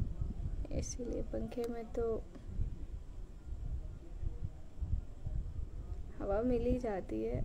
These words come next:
<coughs> सब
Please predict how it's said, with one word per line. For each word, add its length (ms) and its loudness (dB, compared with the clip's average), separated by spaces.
<coughs> 40 0
सब 120 2